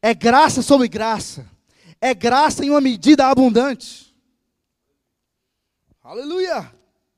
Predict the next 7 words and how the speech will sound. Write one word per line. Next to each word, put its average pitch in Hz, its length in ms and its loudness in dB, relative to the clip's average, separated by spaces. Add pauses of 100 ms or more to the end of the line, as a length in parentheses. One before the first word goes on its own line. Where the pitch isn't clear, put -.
(760)
Glória 240 260 -20
a 240 40 -20
Deus. 226 300 -20
Declare, 196 500 -18 (320)
"Na 196 100 -20
nova 277 220 -6
aliança, 247 560 -10